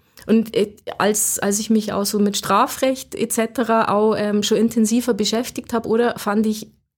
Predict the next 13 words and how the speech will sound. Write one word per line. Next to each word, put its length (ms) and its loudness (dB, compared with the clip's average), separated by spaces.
immer 340 2
irgendwie 440 2
reizvoll, 840 0
so 220 0
in 120 2
dem, 260 2
in 200 2
dem 160 2
Anwaltschaftlichen 840 -2
zu 120 -4
sein. 380 -4
Also 320 2
ich, 140 -4